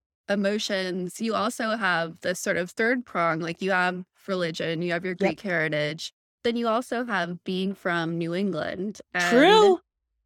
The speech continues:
Speaker 1: and
Speaker 2: The repression that
Speaker 1: Massachusetts.
Speaker 2: comes along with that, absolutely.
Speaker 1: Mm-hmm. How did that play out? Have you seen it play out across your family, like,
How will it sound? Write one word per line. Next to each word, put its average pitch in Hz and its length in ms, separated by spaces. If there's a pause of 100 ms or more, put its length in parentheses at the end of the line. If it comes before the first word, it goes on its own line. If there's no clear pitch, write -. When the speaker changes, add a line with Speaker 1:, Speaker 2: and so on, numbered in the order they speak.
Speaker 1:
and 220 220
Speaker 2:
The 208 460
repression 247 480
that 240 80
Speaker 1:
Massachusetts. - 100
Speaker 2:
comes 240 160
along 226 300
with 202 100
that, 254 260
absolutely. 208 1040 (180)
Speaker 1:
Mm-hmm. 208 720
How 240 220
did 247 220
that 220 260
play 254 240
out? 180 160
Have 214 120
you 233 120
seen 240 260
it 262 140
play 202 260
out 185 180
across 190 420
your 175 100
family, 226 760
like, 180 560